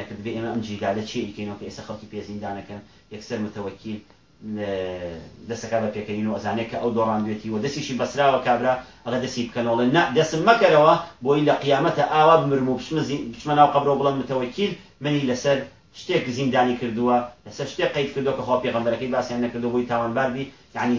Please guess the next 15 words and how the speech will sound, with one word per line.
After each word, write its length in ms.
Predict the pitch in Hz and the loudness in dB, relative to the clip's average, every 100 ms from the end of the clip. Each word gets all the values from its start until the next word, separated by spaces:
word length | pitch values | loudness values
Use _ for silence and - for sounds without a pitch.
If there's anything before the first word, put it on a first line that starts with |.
| 107 120 113 | -2 -6 0
زەڵجەیەک 480 | 139 - 202 165 151 | 2 8 8 8 4
خاتە 220 | 156 147 143 | 2 2 2
ناو 140 | 143 123 | 0 -2
خەڵکیەوە 400 | 123 139 139 131 - - | -6 0 2 2 0 -6
و 40 | 123 | -4
بە 60 | 127 131 | -2 -2
کۆتایی 380 | 120 123 131 117 | 0 2 0 2
بە 100 | 120 113 - - _ - 120 | 4 2 -2 -18 _ -20 -10
فکری 240 | 175 160 156 | -8 -2 0
معتەزیلێ 480 | 135 139 113 123 127 | 0 -2 -2 0 2
و 80 | 120 110 | 0 -2
معتەزیلە 360 | 117 113 123 - | -4 -4 -4 -2
کۆتایی 360 | - 117 117 123 | 0 0 0 0
پێێت 280 | 123 120 - - _ | 0 0 -2 -18 _
و 40 | - | -2